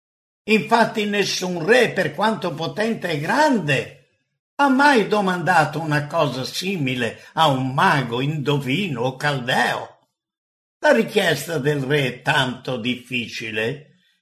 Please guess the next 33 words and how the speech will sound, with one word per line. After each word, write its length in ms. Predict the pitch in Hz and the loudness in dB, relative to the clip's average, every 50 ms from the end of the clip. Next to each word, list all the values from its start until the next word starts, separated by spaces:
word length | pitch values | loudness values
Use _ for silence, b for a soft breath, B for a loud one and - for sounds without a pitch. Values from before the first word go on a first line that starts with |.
| _ _ | _ _
che 160 | - 294 285 | -2 0 2
nessuno 1400 | 262 254 247 233 233 - - - 214 247 277 277 262 254 233 214 196 185 165 147 131 - - - - _ _ _ _ _ | 4 6 6 4 4 2 0 2 4 6 8 8 8 6 6 6 6 6 6 4 2 0 -4 -10 -18 _ _ _ _ _
ne 220 | 196 180 185 185 - | 0 0 0 0 0
può 200 | - 185 190 170 | -2 -4 -4 0
dare 420 | 143 175 190 185 170 160 175 170 | 2 2 4 4 2 2 2 0
al 200 | 165 165 160 143 | 0 0 0 0
re 200 | 139 165 190 180 | 0 0 0 0
la 180 | 156 156 151 151 | 2 2 2 2
risposta, 960 | 147 147 139 - - - - 151 156 143 123 107 - - - 135 113 104 B B B B | 2 2 0 -2 -4 -4 -4 -2 -2 0 -2 -4 -8 -6 -4 -4 -4 -4 B B B B
se 240 | - - 294 302 | -4 0 0 2
non 260 | 285 277 285 277 254 226 | 4 6 6 6 6 4
gli 280 | 196 196 220 214 160 147 | 4 4 2 2 2 2
dèi, 680 | 175 240 277 262 220 185 160 139 123 107 104 - - _ _ _ _ _ | 0 2 2 4 4 2 2 0 -2 -4 -8 -12 -18 _ _ _ _ _
la 180 | - 214 170 139 | -4 -4 -4 -2
cui 300 | - 214 208 190 151 123 | 0 2 2 2 2 2
dimora 840 | 180 247 262 226 160 147 170 208 233 226 185 135 117 110 - - - - | 2 2 2 2 2 2 4 6 6 8 6 4 2 0 -4 -10 -10 -4
non 260 | 143 147 131 117 110 | -2 -2 0 0 0
è 180 | 113 135 151 | -2 -2 -2
tra 200 | 147 135 123 113 | -4 -4 -4 -4
gli 80 | 110 113 | -4 0
uomini." 640 | 131 196 262 262 180 117 107 107 104 95 90 - _ _ _ _ _ _ _ _ _ _ _ _ _ _ _ _ _ _ _ _ _ _ _ - | 2 2 4 4 2 0 -4 -8 -8 -12 -14 -18 _ _ _ _ _ _ _ _ _ _ _ _ _ _ _ _ _ _ _ _ _ _ _ -12
Allora 680 | 120 151 226 285 320 277 208 147 127 117 107 - - - - | -6 -2 -2 -2 0 0 0 2 2 0 -2 -6 -10 -10 -6
il 280 | 135 131 123 117 113 120 | -4 -2 -2 0 -2 -2
re 200 | 143 175 160 123 | -2 -2 -2 -4
andò 320 | 110 104 104 104 117 120 | -4 -6 -4 -4 -4 -4
su 300 | 113 - - 104 90 - | -4 -6 -10 -16 -18 -10
tutte 360 | - 143 135 139 - - 104 | -8 -8 -8 -8 -8 -12 -12
le 160 | 98 87 - - | -12 -12 -14 -16
furie 680 | - - 113 104 98 95 101 98 95 98 98 - _ _ _ _ _ _ _ _ _ _ _ _ _ _ _ | -18 -18 -16 -14 -12 -12 -12 -12 -12 -14 -14 -18 _ _ _ _ _ _ _ _ _ _ _ _ _ _ _
e, 220 | - 156 151 139 | -2 0 2 2
acceso 640 | 131 120 - - - - 180 202 185 - 131 120 110 | 2 0 -2 -6 -6 -4 -2 -2 -2 -4 -6 -8 -8
di 220 | 98 104 127 131 | -8 -6 -6 -6
furore, 880 | - - - 90 - 107 123 170 180 147 113 104 95 87 - _ _ _ | -8 -8 -14 -14 -10 -6 -4 -2 -2 -2 -2 -4 -6 -8 -12 _ _ _